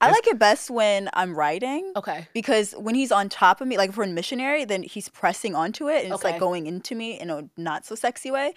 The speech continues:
Speaker 3: Okay.
Speaker 1: So I like it when, um, either, like, doggy style, so it's, like, not being moved, like,
Speaker 3: Mm-hmm.
Speaker 1: pressed on me, or I'm riding. And it gives amazing sensation 'cause it's inside and
Speaker 3: Mm-hmm.
Speaker 1: outside, so he feels it when he's inside of me as well. It's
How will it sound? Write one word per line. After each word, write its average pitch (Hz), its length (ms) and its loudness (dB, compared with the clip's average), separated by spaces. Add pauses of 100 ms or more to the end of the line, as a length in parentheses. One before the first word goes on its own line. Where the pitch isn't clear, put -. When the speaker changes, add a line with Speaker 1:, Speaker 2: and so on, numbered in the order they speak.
Speaker 3:
Okay. 165 200 -14
Speaker 1:
So 240 100 6
I 254 40 10
like 285 160 6
it 240 80 -4
when, 190 320 -4
um, 165 320 0
either, 190 220 -2
like, 156 180 -2
doggy 185 300 2
style, 240 320 2
so 170 160 -6
it's, - 160 -12
like, 156 180 -6
not 165 300 -4
being 156 500 -8 (180)
moved, 175 520 -4
like, 175 140 2
Speaker 3:
Mm-hmm. 160 80 -16
Speaker 1:
pressed 185 220 -2
on 196 140 2
me, 247 240 -4
or 160 420 0
I'm 156 140 -4
riding. - 460 -6 (560)
And 196 120 0
it 185 80 -4
gives 175 540 -8 (180)
amazing 170 480 -10
sensation 156 500 -10
'cause 220 180 -2
it's 208 220 -6
inside 254 720 2
and 185 180 0
Speaker 3:
Mm-hmm. 156 100 0
Speaker 1:
outside, 277 440 2
so 208 100 -10
he 220 240 -10
feels 180 360 -6
it - 120 -8
when 175 120 -10
he's 170 160 -10
inside 151 320 -4
of 147 80 -10
me - 100 -12
as 143 160 -12
well. 151 260 -2
It's - 380 -10